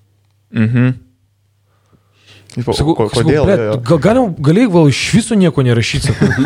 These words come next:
Speaker 1: <laughs>
Speaker 2: Tik suprantu, ot, ot, gera pradžia buvo, labai
Speaker 1: Mhm.
Speaker 2: faina, bet sakau, bet kam, ot, viską sušikt?
Speaker 1: Mhm.
Speaker 2: Tai gal aš tau pasakysiu, „Ačiū už žinutę, bet galėjai ban-, daugiau neberašyt niekada“?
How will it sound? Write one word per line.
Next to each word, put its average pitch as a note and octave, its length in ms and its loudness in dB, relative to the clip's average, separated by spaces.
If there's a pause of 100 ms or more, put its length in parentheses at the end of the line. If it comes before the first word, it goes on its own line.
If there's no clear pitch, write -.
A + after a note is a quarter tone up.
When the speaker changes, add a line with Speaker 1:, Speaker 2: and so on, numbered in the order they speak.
(460)
Speaker 1:
<laughs> C#3 720 -2
Speaker 2:
Tik F3+ 460 -2
suprantu, E3 400 0
ot, G3 240 2
ot, G#3 220 0 (640)
gera G3+ 260 4
pradžia F#3 340 2
buvo, C4+ 440 2 (260)
labai D3+ 240 2
Speaker 1:
Mhm. G3+ 80 -2
Speaker 2:
faina, G3+ 400 2 (100)
bet E3+ 220 -2
sakau, G3 240 0
bet F3 320 -2
kam, A#3+ 240 2
ot, D#3+ 160 0
viską G3 200 0
sušikt? D3+ 500 -4 (760)
Speaker 1:
Mhm. F#2 440 0 (300)
Speaker 2:
Tai F3+ 120 4
gal F#3+ 200 2
aš F#3+ 80 0
tau F#3 120 0
pasakysiu, F#3 320 0
„Ačiū G#3 240 0
už D3 80 0
žinutę, G3 240 0
bet D#3 160 0
galėjai F3+ 240 2
ban-, F3 220 0
daugiau E3+ 220 2
neberašyt D#3 520 0
niekada“? C3 320 0